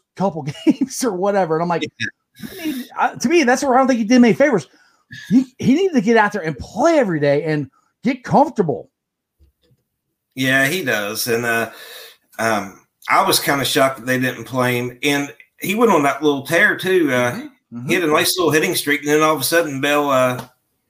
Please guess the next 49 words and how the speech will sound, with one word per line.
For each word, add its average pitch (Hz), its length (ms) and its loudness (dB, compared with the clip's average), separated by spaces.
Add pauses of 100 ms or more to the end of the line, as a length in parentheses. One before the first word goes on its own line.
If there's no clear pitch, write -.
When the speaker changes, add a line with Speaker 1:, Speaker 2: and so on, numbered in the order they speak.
(200)
Speaker 2:
put 160 140 -2
him 151 80 0
back 151 220 0
on 139 120 -4
the 135 80 0
bench, 180 280 -2
and, 135 220 -6
you 147 60 -2
know, 139 120 -2
we're 147 180 2
all 151 160 4
like, 127 280 -4 (180)
"What 185 160 -10
the 160 100 2
heck, 185 260 -6
dude?" 196 360 -6
Speaker 1:
Right, 190 340 2
I 170 80 2
know. 202 140 6
Speaker 2:
Mm-hmm. 117 80 0
Speaker 1:
That's, - 220 -4 (120)
that's, 180 240 -8
that's 226 240 -2
where 202 320 0
Speaker 2:
Yeah. 185 100 -14
Speaker 1:
David 202 240 0
Bell, 185 280 2 (520)
I've 147 160 -8
said 190 140 0
it 160 100 0
before. 135 440 0
I, 120 320 -6
I 123 40 -4
call 151 140 2
him 139 80 2
a 127 60 2
mad 127 260 -4
scientist. 127 380 -2
He 135 80 -6
drives 143 420 2
me 113 240 -2 (500)
freaking 147 260 -2
nuts. 117 440 0
Now, 156 220 4
I'm 135 60 -2
gonna 180 120 2
get 185 100 2
back 165 180 2
to 147 280 4